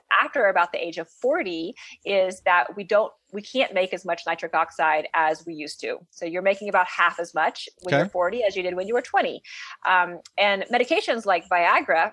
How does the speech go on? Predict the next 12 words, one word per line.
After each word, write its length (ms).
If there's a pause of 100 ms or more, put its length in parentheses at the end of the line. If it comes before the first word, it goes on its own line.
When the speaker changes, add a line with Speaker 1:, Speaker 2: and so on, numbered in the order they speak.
Speaker 1:
for 140
instance, 460
they 160
work 460 (180)
by 200
essentially 500
preventing 680
your 140
body 340
from 260
breaking 420
down 480